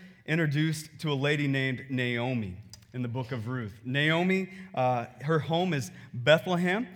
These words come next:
She ends up being Ruth's mother-in-law, but there's a famine in Bethlehem. And so Naomi packs up her family. She heads to a country called Moab. Her husband, his name is Elimelech. All right, it's kind of fun to say, Elimelech.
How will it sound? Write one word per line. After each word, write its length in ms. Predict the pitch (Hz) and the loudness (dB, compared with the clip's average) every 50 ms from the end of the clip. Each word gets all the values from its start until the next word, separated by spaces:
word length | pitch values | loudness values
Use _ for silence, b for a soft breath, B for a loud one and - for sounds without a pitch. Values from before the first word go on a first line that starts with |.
| B B B | B B B
She 240 | - - - 170 170 | -12 -6 0 2 2
ends 160 | 170 165 160 | 2 4 2
up 160 | 170 151 135 | 2 2 2
being 240 | 147 160 156 143 135 | 2 2 2 2 2
Ruth's 280 | 143 156 160 156 160 - - | 2 0 0 -2 -4 -10 -6
mother-in-law, 760 | 135 135 143 151 156 175 175 175 175 170 170 180 196 214 202 B B B B - | -4 2 4 4 4 4 0 0 0 0 0 0 0 -2 -4 B B B B -4
but 100 | 143 143 | 0 0
there's 120 | 160 143 | 0 0
a 60 | 135 | 0
famine 560 | 120 - - - 165 165 175 190 196 196 185 185 | -4 -6 -4 -2 0 2 2 2 2 2 0 0
in 340 | - 165 160 160 147 127 | 0 0 0 0 0 2
Bethlehem. 680 | 120 147 151 156 156 143 135 123 127 120 117 113 110 113 110 B B B B | 4 6 6 6 4 0 -4 -2 -2 -2 -2 -2 -4 -4 -8 B B B B
And 100 | 139 131 | -8 0
so 140 | - 170 147 | 2 2 2
Naomi 420 | 143 143 143 151 165 180 180 147 | 4 2 2 2 2 2 2 0
packs 380 | - - 151 165 180 180 - - | 0 0 2 2 2 2 0 -4
up 100 | 180 156 | -2 -2
her 80 | 156 | -4
family. 560 | 139 - - 165 165 170 175 175 180 180 175 175 B B | -4 -2 0 0 2 2 2 0 -2 -2 -4 -6 B B
She 160 | - - 143 | -8 -4 -4
heads 320 | 131 117 147 165 170 160 - | -4 0 2 2 0 0 -2
to 140 | - 175 147 | -4 -4 -4
a 40 | |
country 340 | - - 175 165 160 - 170 | -2 -2 -4 -4 -2 -2 -6
called 300 | 147 - 165 151 147 135 143 B B B B B | -4 0 0 0 0 0 -2 B B B B B
Moab. 580 | 123 135 143 147 156 151 135 113 104 92 95 101 - - - b b b b b b b b b b b _ _ _ _ _ | -2 2 4 4 6 6 4 2 0 -2 -6 -10 -12 -18 -20 b b b b b b b b b b b _ _ _ _ _
Her 140 | - 165 151 | 2 2 2
husband, 540 | 117 123 190 196 202 156 160 156 131 110 101 95 98 - - - - - _ - | 4 6 6 6 6 6 2 0 0 -2 -4 -8 -12 -14 -18 -20 -20 -20 _ -6
his 160 | - 156 147 151 | -4 -2 2 4
name 160 | 165 165 165 | 4 4 4
is 120 | 147 123 - - | 2 0 0 -2
Elimelech. 840 | 147 147 147 160 170 190 185 170 156 127 101 85 - - - - - - - _ _ | -2 0 2 2 4 4 4 2 2 2 0 -2 -8 -14 -18 -20 -20 -20 -20 _ _
All 60 | 139 | -6
right, 60 | 160 | -6
it's 120 | 156 - - | -6 -6 -4
kind 120 | 165 156 | -4 -4
of 80 | 139 - | -4 -2
fun 140 | 165 160 | -2 -2
to 60 | 160 151 | -2 0
say, 200 | - 190 175 127 | 2 2 2 2
Elimelech. 720 | 117 120 131 151 170 190 185 160 135 107 98 90 - - | 2 0 0 2 2 4 4 2 2 0 -2 -6 -12 -18